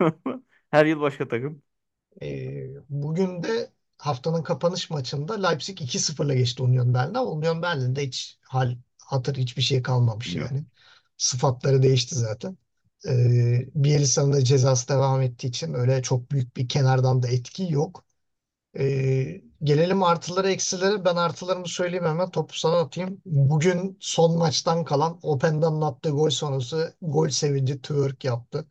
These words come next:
Speaker 2: Çok <laughs>
Speaker 1: <laughs>
Speaker 2: ilginç, çok hiç beklemediğim bir gol sevinciydi.
Speaker 1: Aynen.
Speaker 2: O bana çok ilginç geldi. Deniz Undav'ı yazdım. Bir gol, iki asistle, e, oynadı. O da müthiş çıkışını devam ettiriyor. Lovra Mayer,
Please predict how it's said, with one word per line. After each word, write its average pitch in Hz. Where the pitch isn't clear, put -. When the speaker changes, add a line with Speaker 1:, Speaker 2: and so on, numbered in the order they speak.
Speaker 2:
Çok 127
<laughs> -
Speaker 1:
<laughs> 165
Speaker 2:
ilginç, 196
çok -
hiç -
beklemediğim 175
bir 147
gol 143
sevinciydi. 135
Speaker 1:
Aynen. -
Speaker 2:
O 160
bana 143
çok 131
ilginç 160
geldi. 139
Deniz 190
Undav'ı 185
yazdım. 151
Bir 139
gol, 139
iki 139
asistle, 127
e, 127
oynadı. 127
O 117
da 127
müthiş 123
çıkışını -
devam 131
ettiriyor. 143
Lovra 135
Mayer, 143